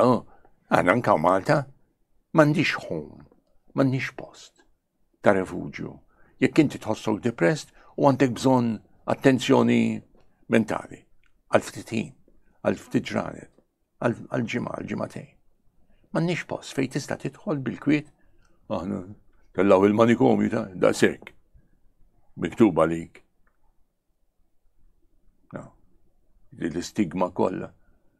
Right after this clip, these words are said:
Laqqas għandna sptar. M'għandniex sptar ta' isolation. Mela jkun hawn l-infections. U m'għandniex. M'għandniex sptar fejn nżommuhom. Ma jiex noqgħod insemmi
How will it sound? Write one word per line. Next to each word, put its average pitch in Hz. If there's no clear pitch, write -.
Laqqas -
għandna 151
sptar. 123
M'għandniex 175
sptar 147
ta' 127
isolation. 117
Mela 123
jkun 170
hawn 123
l-infections. 98
U 156
m'għandniex. 135
M'għandniex 156
sptar 120
fejn 127
nżommuhom. 120
Ma -
jiex 147
noqgħod 107
insemmi 92